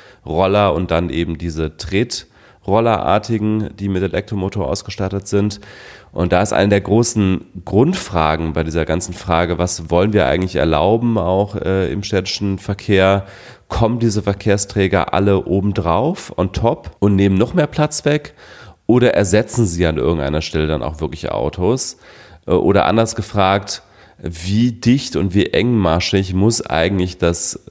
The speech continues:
äh, Angebot an Altern-, Alternativen werden,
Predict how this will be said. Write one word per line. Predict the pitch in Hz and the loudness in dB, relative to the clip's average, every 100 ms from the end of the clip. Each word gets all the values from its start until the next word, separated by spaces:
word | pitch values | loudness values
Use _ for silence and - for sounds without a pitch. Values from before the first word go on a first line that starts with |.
| - | -6
äh, | 85 85 82 | 0 0 0
Angebot | 90 104 95 92 92 | 0 2 2 2 2
an | 82 | 0
Altern-, | - 85 101 92 85 - 87 | 2 0 2 2 0 -2 -2
Alternativen | 92 87 82 127 139 101 | 0 0 0 0 2 2
werden, | 82 73 76 95 107 | 2 2 2 0 -2